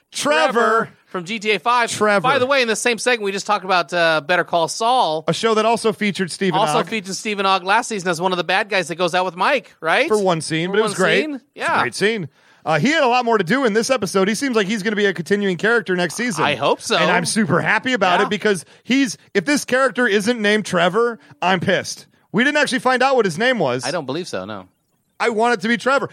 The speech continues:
Speaker 1: He's playing Trevor from Grand Theft Auto in a zombie post-apocalyptic future.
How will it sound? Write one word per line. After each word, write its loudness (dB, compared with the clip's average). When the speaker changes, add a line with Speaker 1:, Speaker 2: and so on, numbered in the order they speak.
Speaker 1:
He's 0
playing 0
Trevor 0
from -2
Grand 0
Theft 0
Auto 2
in 2
a 2
zombie 0
post-apocalyptic -2
future. -2